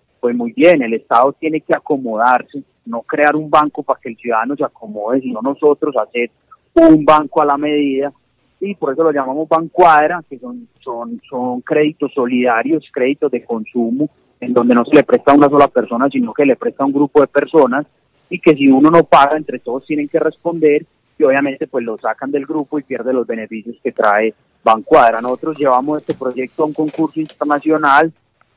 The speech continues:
nos ganamos un millón de dólares, y en este momento estamos en fase, pues, de,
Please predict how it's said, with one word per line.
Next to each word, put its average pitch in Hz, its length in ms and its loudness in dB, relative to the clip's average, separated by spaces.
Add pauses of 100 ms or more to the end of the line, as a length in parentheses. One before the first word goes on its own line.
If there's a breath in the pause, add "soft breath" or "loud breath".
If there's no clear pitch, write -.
(100)
nos 113 100 -10
ganamos 123 380 -2
un 151 140 -2
millón 151 340 -2
de 156 160 4
dólares, 151 520 0 (280)
y 123 60 -10
en 123 100 -8
este 113 160 -10
momento 127 300 -4
estamos 135 340 -4
en 117 160 -8
fase, 123 320 0
pues, 127 260 -4
de, 131 280 0